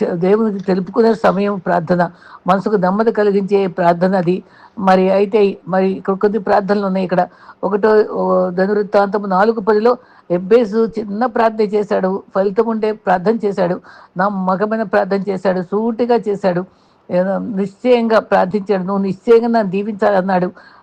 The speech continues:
ఆశీర్వదించాలని చెప్పాడు." రెండు, తన సరిహద్దులు విశాలం చేయాలన్నాడు. మూడు, తన చేయి తో-, "నీ చేయి తోడుగా ఉంచండి" అన్నాడు.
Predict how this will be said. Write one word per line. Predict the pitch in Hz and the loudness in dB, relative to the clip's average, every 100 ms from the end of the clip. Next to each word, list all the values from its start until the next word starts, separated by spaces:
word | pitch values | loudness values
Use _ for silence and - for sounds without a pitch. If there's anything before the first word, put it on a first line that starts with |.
| - | 0
ఆశీర్వదించాలని | 170 180 202 214 208 220 208 208 | 0 2 -2 -2 0 0 2 -2
చెప్పాడు." | 202 196 190 | 0 0 0
రెండు, | 202 202 240 | -2 0 -2
తన | 240 196 185 | 0 -2 -2
సరిహద్దులు | 202 185 220 196 196 | -2 0 0 -2 -4
విశాలం | 190 208 220 202 | -2 -2 -2 -2
చేయాలన్నాడు. | 202 196 190 185 190 - - - - | -2 -2 0 0 -2 -6 -20 -20 -8
మూడు, | 190 214 240 254 196 | -2 2 2 2 -2
తన | 190 185 | -2 -2
చేయి | 202 220 | -2 -2
తో-, | 202 - - 190 | -6 -8 -4 -4
"నీ | 185 208 196 | -2 -4 0
చేయి | 214 | 0
తోడుగా | 220 196 226 240 240 | 2 2 2 2 0
ఉంచండి" | 214 220 208 214 | 0 -2 0 0
అన్నాడు. | 190 185 180 | 0 0 0